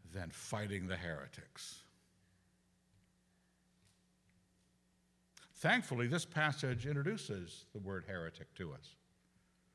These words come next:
And we'll find out how we deal with it. "I desire you insist on these things so that those who have believed in God," okay, this is, you see, Titus, put your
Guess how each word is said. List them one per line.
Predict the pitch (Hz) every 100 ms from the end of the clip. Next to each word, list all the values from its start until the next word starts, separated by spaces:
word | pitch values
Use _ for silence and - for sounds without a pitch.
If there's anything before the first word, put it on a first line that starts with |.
| _ _ _ _ _ _ _ - _ _ 92
And |
we'll | 101
find | - 127 120 113
out | 107 104
how | 87 117 113
we | 104 98
deal | 95 107
with | 90 80
it. | 82 - - - - _ - _ _ _ _ _ _ _
"I | 214
desire | 226 175 208
you | 165 151
insist | 127 - 196 -
on | 160 135
these | 135 127
things | 147 123 117
so | - 262
that | 185 135
those | 196 214 165 147 - - - - - - _ _ -
who | - 220 220
have | 160 185 147
believed | 165 160 170 247 254 214
in | 220 208
God," | 233 190 104 107 135 - - -
okay, | 135 185 147
this | 196 202
is, | 185 131 - - - - - _ -
you | 147 131 135
see, | - 143 117 - - -
Titus, | 147 185 220
put | - 147 139
your | 113